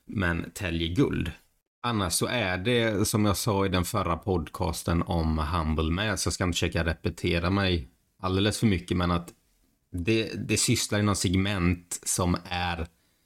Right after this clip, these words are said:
och växer väldigt mycket och som är intressanta, dels som konsument men också som investerare, att man vill åt hållbara produkter.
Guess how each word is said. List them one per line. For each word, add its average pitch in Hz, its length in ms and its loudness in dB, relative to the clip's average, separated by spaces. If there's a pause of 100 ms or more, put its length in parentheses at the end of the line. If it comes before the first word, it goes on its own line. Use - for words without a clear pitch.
(140)
och 78 200 -2
växer - 400 0
väldigt 82 300 0
mycket 90 480 0
och 78 60 -2
som 87 140 2
är 80 100 -2
intressanta, 85 840 0
dels 92 300 0
som 95 140 2
konsument 110 640 2
men 101 140 4
också 90 540 -2
som 90 200 0
investerare, 87 680 2
att 85 120 -6
man 85 140 4
vill 80 140 0
åt 90 320 0
hållbara 78 520 -2
produkter. 95 640 -2